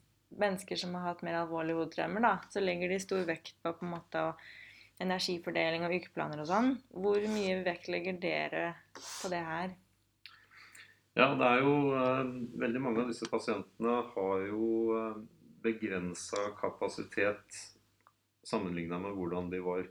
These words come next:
Speaker 2: før de skadet seg.
Speaker 1: Mm.
Speaker 2: Ehm, og mange av de opplever at de kan ikke presse seg eller være i aktivitet på samme måte som de klarte før, før skaden, da. Så det, så det vi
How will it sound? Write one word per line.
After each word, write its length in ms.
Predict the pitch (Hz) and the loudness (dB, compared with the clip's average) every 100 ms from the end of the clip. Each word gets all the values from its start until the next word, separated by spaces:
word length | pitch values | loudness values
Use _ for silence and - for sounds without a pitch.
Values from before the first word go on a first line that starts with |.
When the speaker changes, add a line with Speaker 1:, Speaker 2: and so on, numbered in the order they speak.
| - | -14
Speaker 2:
før 340 | - - 87 87 | -10 -4 -4 -4
de 80 | 95 | -8
skadet 340 | - 90 165 | -6 -6 -4
seg. 200 | 220 240 - _ - | -6 -6 -10 _ -4
Speaker 1:
Mm. 240 | 226 208 180 190 _ _ _ _ _ _ _ _ | -2 -2 -6 -12 _ _ _ _ _ _ _ _
Speaker 2:
Ehm, 840 | 101 104 104 104 104 104 104 104 - - | -4 -2 0 -2 -4 -4 -4 -6 -8 -8
og 400 | 110 107 110 110 | -4 0 2 2
mange 260 | 113 107 87 | 2 0 -2
av 80 | 92 | -2
de 60 | 117 | -2
opplever 560 | - - 95 90 90 | -4 -8 -2 0 0
at 120 | 92 - 98 | -6 -8 -6
de 300 | 101 98 95 - | -4 -4 -8 -8
kan 220 | 92 85 87 | -6 -4 -4
ikke 480 | 98 - - 107 - - - | -6 -6 -2 -2 -4 -14 -6
presse 420 | - - - - | -6 -4 -6 -6
seg 300 | - 90 90 | -2 0 2
eller 240 | 90 92 98 | 0 0 -2
være 360 | 98 87 80 | 0 0 0
i 40 | 87 | -2
aktivitet 640 | 87 - 92 - 87 - | -4 -6 -8 -4 -6 -6
på 80 | - | -12
samme 280 | - 92 92 | -6 -6 -4
måte 340 | 95 90 - | -6 -8 -10
som 220 | 87 90 87 | -12 -10 -6
de 280 | 90 90 90 _ _ | -4 -4 -6 _ _
klarte 340 | - 98 - - | -6 -6 -6 -10
før, 340 | - 87 87 - | -6 -6 -6 -10
før 180 | - 92 | -4 -4
skaden, 400 | - 98 85 107 | -2 -4 -2 -2
da. 100 | 107 - _ _ _ _ _ _ _ _ _ _ _ | -4 -6 _ _ _ _ _ _ _ _ _ _ _
Så 460 | - 123 123 120 113 - - 95 | -2 2 4 4 0 -8 -10 -8
det, 140 | 98 107 | -4 -4
så 120 | 120 | -4
det 160 | 104 113 | 0 0
vi 640 | 104 101 110 117 117 117 | 0 -4 -2 0 0 -2